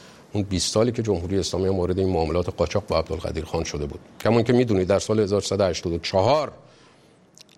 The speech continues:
اواخر هشتاد و چهار بود فکر می‌کنم، به نوع گزارش کارشناسان آژانس بین‌المللی انرژی اتمی، تو چند تا کارتون پر کاغذ که جمهوری اسلامی تحویل بازرسان آژانس داد، طرح و نقشهٔ ساخت میلهٔ انفجاری بمب اتم هم بود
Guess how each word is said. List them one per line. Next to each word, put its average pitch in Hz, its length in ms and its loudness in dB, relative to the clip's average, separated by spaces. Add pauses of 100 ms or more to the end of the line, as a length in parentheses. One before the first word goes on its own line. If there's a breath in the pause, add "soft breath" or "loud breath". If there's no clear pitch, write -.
(180)
اواخر 98 380 0
هشتاد 107 160 -4
و 101 40 0
چهار 135 220 2
بود 104 140 -6
فکر 95 200 -6
می‌کنم، 95 260 -4
به 98 60 -2
نوع 110 180 0
گزارش 110 380 0
کارشناسان 107 580 0
آژانس 113 400 2
بین‌المللی 90 580 0
انرژی 85 320 -2
اتمی، 95 380 0 (340 loud breath)
تو 123 100 0
چند 151 240 2
تا 180 100 -2
کارتون 143 420 2
پر 160 240 0
کاغذ 135 560 0
که 139 80 -4
جمهوری 117 380 -2
اسلامی 123 280 -2
تحویل 131 300 0
بازرسان 113 560 2
آژانس 107 420 0
داد، 135 140 2
طرح 123 220 0
و 117 60 0
نقشهٔ 117 300 0
ساخت 143 360 0
میلهٔ 127 380 0
انفجاری 113 500 0
بمب 123 220 0
اتم 110 260 2
هم 131 140 2
بود 151 340 2